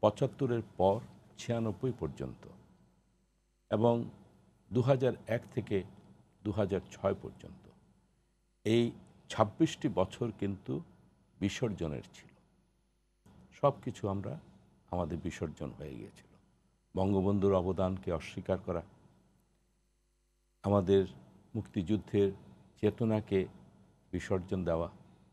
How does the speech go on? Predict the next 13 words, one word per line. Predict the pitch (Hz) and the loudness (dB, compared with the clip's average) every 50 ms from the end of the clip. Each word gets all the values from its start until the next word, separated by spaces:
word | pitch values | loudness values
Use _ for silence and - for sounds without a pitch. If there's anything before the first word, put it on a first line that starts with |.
| _ _ _ _ _ _ _ _ - - | _ _ _ _ _ _ _ _ -6 -4
মুক্তিযুদ্ধের | 104 104 - - 113 92 90 104 98 - - 107 101 92 | -4 -4 -2 -4 -4 -2 -2 -2 -4 -2 0 -2 0 0
ইতিহাসকে | 85 92 90 - 120 107 101 123 120 - - - - 95 | -2 -4 -4 -4 -4 -4 -2 -2 -4 -4 -6 -6 -6 -4
বিকৃত | 80 90 - - - - 98 - 98 | -4 -4 -6 -8 -8 -8 -6 -4 -6
করা, | 90 - 90 80 76 69 - - - - - _ _ _ _ _ - - - - - - | -6 -4 -4 -4 -4 -4 -6 -10 -20 -20 -20 _ _ _ _ _ -20 -20 -20 -10 -2 2
পাঠ্যপুস্তক | 95 101 - - - 143 131 - 117 107 - - - 113 101 - - - | 2 2 2 0 0 0 0 0 0 -4 -4 -2 0 0 0 0 2 2
পরিবর্তন | 98 98 104 98 107 107 110 - - 113 104 | 2 2 4 2 0 -2 -2 -2 -2 -2 -2
করা, | 95 80 78 80 82 101 - - - - _ - - _ - - - - - _ _ _ _ - | 0 -2 -2 -4 -4 -6 -10 -20 -20 -20 _ -20 -20 _ -20 -20 -20 -20 -20 _ _ _ _ 0
যেই | 90 117 127 123 | 4 6 6 6
স্লো-, | 120 - - - - - - - 110 | 6 0 -6 -8 -10 -10 -8 -8 -4
জয় | 98 110 104 104 107 | 2 6 6 6 8
বাংলা | 104 110 107 113 110 107 107 | 6 6 4 4 4 4 2
স্লোগান | 101 - - - 120 120 110 113 113 113 110 98 | 2 0 -2 -2 0 2 2 2 2 2 0 0
দিয়ে, | 107 107 101 98 95 | 0 2 2 2 2